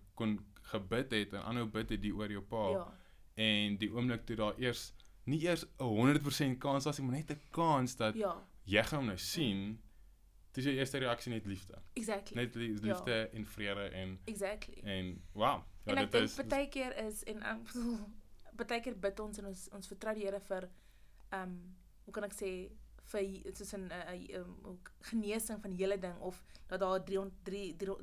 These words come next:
Speaker 2: drie, driesestig,
Speaker 1: Ja, ja,
Speaker 2: ehm,
Speaker 1: driehonderdsestig grade draai is.
Speaker 2: draai wees, maar in hierdie geval was daar nie. You know what I
Speaker 1: Wow.
Speaker 2: mean?
Speaker 1: Ja, ja.
Speaker 2: Ehm,
Speaker 1: Maar die Here het daai, het daai, het daai rustigheid en daai vrede in jou hart kom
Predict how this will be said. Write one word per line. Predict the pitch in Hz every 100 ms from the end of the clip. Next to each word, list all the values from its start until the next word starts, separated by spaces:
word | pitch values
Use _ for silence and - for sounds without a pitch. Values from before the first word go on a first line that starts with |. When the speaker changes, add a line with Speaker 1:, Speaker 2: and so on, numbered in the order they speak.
| 180
Speaker 2:
drie, | - 190 196 190 -
driesestig, | 180 - - 190 - 185 - - - - - -
Speaker 1:
Ja, | 101
ja, | 98 95
Speaker 2:
ehm, | 87 87
Speaker 1:
driehonderdsestig | 107 110 107 117 98 107
grade | 104 101 95 85
draai | 87 87 82
is. | -
Speaker 2:
draai | 226 208 254 214
wees, | 165 - -
maar | 208 196 190 -
in |
hierdie | 214 220
geval | 240 247 196
was | 180 -
daar | 277 214
nie. | - 196 - - - - -
You | 214 202
know | 180
what | 170
I | 226
Speaker 1:
Wow. | 196
Speaker 2:
mean? | 196 - -
Speaker 1:
Ja, | 104 95
ja. | 92 90 -
Speaker 2:
Ehm, | 92
Speaker 1:
Maar | 110 120 113
die | 117 123
Here | 139
het | 127 113
daai, | 104 101 98 - -
het | 107
daai, | 104
het | 113 95
daai | 101 95
rustigheid | 101 110 143 - 110
en | 107
daai | 101
vrede | 127 113
in | 101
jou | 92 95 123
hart | 135 -
kom | 117